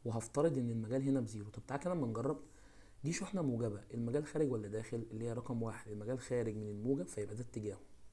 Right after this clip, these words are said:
طب دي برضو شحنة موجبة، فالمجال برضو هيبقى خارج من الموجب فيبقى ده اتجاهه. فطبعًا استحالة المجال هنا يساوي زيرو، ما ينفعش المجال هنا يساوي زيرو.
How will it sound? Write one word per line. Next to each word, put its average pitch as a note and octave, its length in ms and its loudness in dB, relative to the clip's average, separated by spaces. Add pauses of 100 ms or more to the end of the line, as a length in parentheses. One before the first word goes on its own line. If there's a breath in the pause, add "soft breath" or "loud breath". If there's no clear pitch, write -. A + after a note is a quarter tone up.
(1300 loud breath)
طب A2 160 -2
دي C3 100 4
برضو C#3 240 6
شحنة C3+ 280 0
موجبة، A2+ 280 2
فالمجال A2 360 0
برضو B2+ 260 2
هيبقى A2 200 -2
خارج B2+ 200 2
من A#2 60 2
الموجب B2+ 240 2
فيبقى G#2+ 260 -6
ده A#2 60 0
اتجاهه. G#2 400 -6 (520 loud breath)
فطبعًا F#3 520 2
استحالة D3+ 440 2
المجال C#3 280 4
هنا D3 160 2
يساوي C3+ 300 4
زيرو، A#2 260 2
ما A2 120 -4
ينفعش D3 480 -2
المجال B2 300 0
هنا C3 160 0
يساوي A#2+ 280 0
زيرو. G#2+ 260 -4